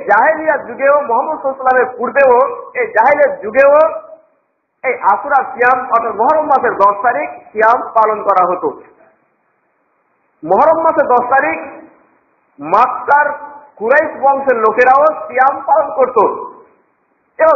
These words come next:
নবী মুহাম্মদ সাল্লাল্লাহু আলাইহি সাল্লাম তিনিও সিয়াম পালন করতেন। যখন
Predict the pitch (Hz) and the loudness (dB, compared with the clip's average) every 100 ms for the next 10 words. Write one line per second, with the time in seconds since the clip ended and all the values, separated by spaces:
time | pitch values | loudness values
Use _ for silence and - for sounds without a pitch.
0 | 208 208 285 302 330 330 320 285 247 233 | 2 -2 -2 2 2 2 0 -2 -2 -2
1 | 226 214 214 220 226 254 247 302 - - | 0 2 4 2 0 -2 0 0 0 -12
2 | - 240 262 294 311 - 233 226 220 214 | -14 -12 -6 -2 -2 -2 -2 0 0 -2
3 | 196 190 247 269 196 - 151 - - _ | 0 2 0 -4 -8 -6 -6 -8 -20 _
4 | _ _ _ _ _ _ _ _ _ _ | _ _ _ _ _ _ _ _ _ _
5 | _ _ _ _ _ _ _ _ 139 240 | _ _ _ _ _ _ _ _ -2 0
6 | 294 320 | 2 2